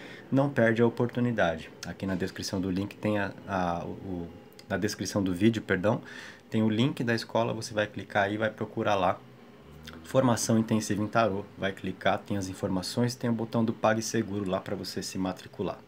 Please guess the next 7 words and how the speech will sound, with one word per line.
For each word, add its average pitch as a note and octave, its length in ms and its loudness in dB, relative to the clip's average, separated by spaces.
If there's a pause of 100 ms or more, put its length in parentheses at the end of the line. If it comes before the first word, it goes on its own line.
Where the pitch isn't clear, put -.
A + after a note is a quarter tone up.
(500)
certo? C3 480 2 (340)
Então, C3+ 460 4
agora A#2 340 4
vamos A2+ 220 0
falar G2 380 4 (420)
do G#2+ 200 -2
que D3 340 -4